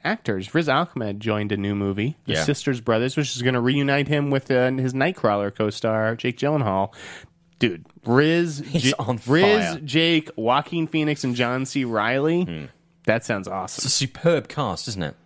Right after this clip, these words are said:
Speaker 1: Yeah. I'm,
Speaker 2: Riz
Speaker 1: I'm,
Speaker 2: was,
Speaker 1: that, that
Speaker 2: um,
Speaker 1: shot to the top of my indies list.
Speaker 2: Riz was on the front cover of Time, um, for the, the
Speaker 1: I
Speaker 2: hundred.
Speaker 1: saw that. You know, by the way, what is with Time? And now it's all, it's become a celebrity magazine.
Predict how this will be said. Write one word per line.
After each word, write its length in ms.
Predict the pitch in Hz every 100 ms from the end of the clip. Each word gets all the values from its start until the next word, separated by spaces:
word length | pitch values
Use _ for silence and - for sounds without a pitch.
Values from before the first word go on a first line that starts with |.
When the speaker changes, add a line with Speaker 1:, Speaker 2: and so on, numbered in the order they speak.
| _ -
Speaker 1:
Yeah. 200 | 87 85
I'm, 200 | - 107
Speaker 2:
Riz 200 | 123 131
Speaker 1:
I'm, 60 | 139
Speaker 2:
was, 80 | 185
Speaker 1:
that, 140 | 151
that 120 | 156 147
Speaker 2:
um, 60 |
Speaker 1:
shot 280 | 127 151 147
to 80 | 131
the 60 |
top 200 | 123 135
of 60 | 120
my 220 | 113 110
indies 340 | 113 113 104 95
list. 260 | 95 - 151
Speaker 2:
Riz 200 | 139 170
was 100 | 165
on 80 | 151
the 60 | 131
front 240 | 135 113
cover 240 | - 104 104
of 100 | 85
Time, 500 | - 110 87 73 - -
um, 840 | 82 80 78 78 78 76 76 76 73
for 200 | - 104
the, 420 | 87 82 80 78 - - -
the 100 | 90
Speaker 1:
I 20 | - 277
Speaker 2:
hundred. 40 | -
Speaker 1:
saw 420 | 78 76 285 277
that. 320 | 233 165 147
You 60 | 185
know, 240 | 240 247
by 200 | 233 277
the 60 | 285
way, 220 | 269 254 254
what 140 | - 381
is 100 | 359
with 160 | 311 -
Time? 420 | - 240 240 233
And 120 | 220
now 180 | 233 254
it's 140 | 254 -
all, 360 | 226 233 233 220
it's 280 | 214 -
become 340 | - 208 - 285
a 20 |
celebrity 480 | - 247 277 302 302
magazine. 600 | 214 156 131 120 113 107